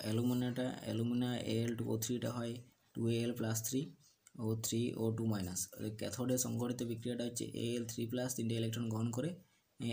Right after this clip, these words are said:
এএল ধাতু উৎপন্ন হয়। দুই থেকে পনেরো, অথবা অ্যানোড মাডে পাওয়া যায় এমন একটি মূল্যবান ধাতুর নাম লেখো। অ্যানোড মাডে পাওয়া যায় এমন মূল্যবান ধাতু হচ্ছে সোনা, রূপা, প্লাটিনাম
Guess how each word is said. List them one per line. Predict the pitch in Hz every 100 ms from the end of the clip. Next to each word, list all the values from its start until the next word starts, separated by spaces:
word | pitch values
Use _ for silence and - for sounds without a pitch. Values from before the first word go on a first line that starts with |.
| 113
এএল | 113 107 110 113
ধাতু | 110 120 151 - - _
উৎপন্ন | 110 - 101
হয়। | 98 92 95 95 - - _ - _ _ _ _ _ _ _ _ _ -
দুই | 117 120
থেকে | 123 120
পনেরো, | 113 117 120 117
অথবা | 107 107 95 - - - _
অ্যানোড | 104 107 127
মাডে | 131 131 131
পাওয়া | 127 113 117
যায় | 123 117
এমন | 104 113 120
একটি | 120
মূল্যবান | 117 113 113 120 117
ধাতুর | 117 117
নাম | 113 113
লেখো। | 95 - - - - _ _ -
অ্যানোড | 110 120 120
মাডে | 120 120
পাওয়া | 117 113 117
যায় | 117
এমন | 117 113 113
মূল্যবান | 113 113 113 113
ধাতু | 110
হচ্ছে | 110 110 110
সোনা, | 110 110 110
রূপা, | 107 110
প্লাটিনাম | 104 104 101 110